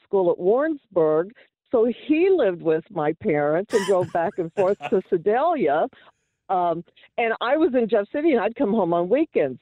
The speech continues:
Speaker 1: Then when he got out of graduate school, he came to Jeff City, and my mom would call, "Don't you all need to come home and do laundry?" And
Speaker 2: Oh, okay.
Speaker 1: so eventually he got a really great job in Sedalia.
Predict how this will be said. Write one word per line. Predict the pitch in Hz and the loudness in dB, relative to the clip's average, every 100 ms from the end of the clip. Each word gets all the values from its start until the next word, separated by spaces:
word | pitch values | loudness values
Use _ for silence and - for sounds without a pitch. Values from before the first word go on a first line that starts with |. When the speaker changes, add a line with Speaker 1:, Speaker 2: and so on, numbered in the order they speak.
| _ | _
Speaker 1:
Then | 190 | 0
when | 190 233 | 0 2
he | 240 | 0
got | 214 196 185 | 2 0 0
out | 165 | -2
of | 156 | -2
graduate | 226 247 254 262 _ | -2 -2 -4 -8 _
school, | 262 240 240 233 | 0 0 0 -2
he | 170 220 | 0 0
came | - 202 196 | 0 -2 0
to | 196 | -2
Jeff | 165 170 165 _ - | -2 -2 -2 _ -2
City, | 156 156 165 202 _ - - - _ | -2 2 0 -2 _ -20 -20 -20 _
and | 220 214 | -2 0
my | 208 | 0
mom | 214 185 180 | 0 0 0
would | 196 208 | -2 -2
call, | - 339 269 - _ _ | -2 -2 -2 -6 _ _
"Don't | 190 277 320 | -2 -2 0
you | 453 | 0
all | 440 403 | 2 2
need | 392 | 0
to | 381 | 0
come | 349 359 | -2 0
home | 339 339 | 0 -2
and | 294 | -2
do | 285 294 | 0 0
laundry?" | 240 240 285 294 330 330 339 415 _ _ _ _ _ _ _ _ - _ _ | 0 0 -2 -2 0 0 -2 -4 _ _ _ _ _ _ _ _ -20 _ _
And | 262 254 247 247 | 0 2 2 2
Speaker 2:
Oh, | 151 139 127 | 0 0 0
okay. | 147 - 117 104 107 - _ | -2 0 0 0 -2 -8 _
Speaker 1:
so | 285 247 - | 0 0 -2
eventually | 285 240 285 339 - 381 269 254 | -6 -2 -2 -2 0 2 2 0
he | 269 285 | -2 0
got | 285 269 254 - | -2 -2 -4 -4
a | 226 208 190 185 | 0 0 0 -4
really | 196 247 262 | -2 0 0
great | 240 226 - | 0 -2 0
job | 208 190 196 | -2 0 -2
in | 214 _ | -4 _
Sedalia. | 226 196 175 170 180 180 | -2 0 2 2 2 2